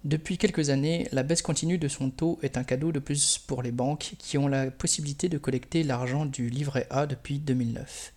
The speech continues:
D'ailleurs, à cette date, la formule de calcul automatique de son taux d'intérêt est devenue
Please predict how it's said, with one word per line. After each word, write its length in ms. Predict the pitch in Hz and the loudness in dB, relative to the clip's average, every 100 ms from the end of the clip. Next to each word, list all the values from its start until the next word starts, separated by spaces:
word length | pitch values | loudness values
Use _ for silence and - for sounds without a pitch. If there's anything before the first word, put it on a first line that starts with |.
| - - - - | -20 -20 -14 -4
D'ailleurs, 460 | 113 123 147 160 - | 0 2 2 2 2
à 100 | 139 | 2
cette 240 | - 143 | 2 0
date, 340 | 120 139 - - - - | 0 0 0 -6 -14 -6
la 80 | 127 | -2
formule 480 | - 160 190 196 - | 0 2 4 6 4
de 160 | 135 135 | 2 0
calcul 420 | 131 151 - 160 - | 2 0 0 0 0
automatique 680 | 143 143 139 - 143 - | 2 2 0 -2 -6 -6
de 80 | 120 | -6
son 180 | - 139 | -6 -2
taux 140 | - | 0
d'intérêt 500 | 160 131 123 135 175 143 | 2 2 0 0 2 2
est 80 | |
devenue 360 | 139 143 160 175 | 2 2 2 0